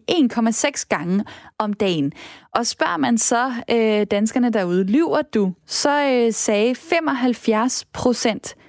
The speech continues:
i to tusind og sytten, at ja, jeg giver de små hvide løgne for at undgå at såre andre. Femogtyve procent sagde, "Nej, jeg forsøger altid at være ærlig, uanset hvad." Så tre ud af fire,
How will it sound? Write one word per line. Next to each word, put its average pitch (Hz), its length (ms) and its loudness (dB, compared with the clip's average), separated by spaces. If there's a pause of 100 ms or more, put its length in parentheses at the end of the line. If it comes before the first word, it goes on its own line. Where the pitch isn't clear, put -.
(120)
i - 40 0
to 226 160 2
tusind 190 300 0
og 165 60 2
sytten, 330 360 2 (460)
at 220 260 -2
ja, 139 160 2 (340)
jeg 226 180 2
giver 311 180 4
de 247 160 2
små 269 280 2
hvide 233 300 4
løgne 208 400 4
for - 160 -2
at 190 280 0
undgå 233 400 2
at 170 100 -6
såre 220 400 2
andre. 254 360 0 (420)
Femogtyve 285 540 2
procent 214 460 -2
sagde, 202 220 2
"Nej, 208 200 2 (100)
jeg 247 140 0
forsøger 254 400 0 (140)
altid 285 460 0 (340)
at 220 100 0
være 208 220 0
ærlig, 190 420 2
uanset 208 640 0
hvad." 139 300 -2 (360)
Så 247 120 2
tre 392 360 -2
ud 349 120 4
af 294 160 2
fire, 254 460 0